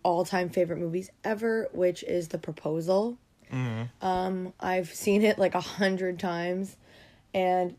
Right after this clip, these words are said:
Speaker 1: it stars Sandra Bullock, Betty White, uh, Ryan Reynolds, and it is absolutely hilarious. It is so well crafted,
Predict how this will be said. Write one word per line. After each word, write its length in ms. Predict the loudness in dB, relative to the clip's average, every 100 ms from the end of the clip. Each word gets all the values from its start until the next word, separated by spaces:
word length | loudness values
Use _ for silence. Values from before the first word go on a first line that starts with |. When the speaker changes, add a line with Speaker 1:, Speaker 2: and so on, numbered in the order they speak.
| _
Speaker 1:
it 120 | -8
stars 520 | 0 2 4 2 0 -6
Sandra 360 | -2 0 0
Bullock, 800 | 0 2 4 4 2 0 -8 -14 0
Betty 240 | 2 4
White, 580 | 4 4 4 4 2 0 -2 -2
uh, 280 | 0 2 4
Ryan 300 | 2 2 2
Reynolds, 720 | 2 0 0 0 0 -2 -6 -20 -20 -20 -20 -20 -20 -20 _
and 640 | 4 6 4 4 2 -2 0
it 140 | 8 10
is 220 | 10 6 6
absolutely 580 | 6 6 4 2 4 2
hilarious. 1300 | 4 2 2 0 2 2 2 0 -2 -4 -8 -12 -2
It 100 | 4
is 300 | 6 4 2 _ _
so 560 | -16 -12 0 4 6
well 300 | 6 6 4
crafted, 760 | 2 0 2 2 2 2 2 -2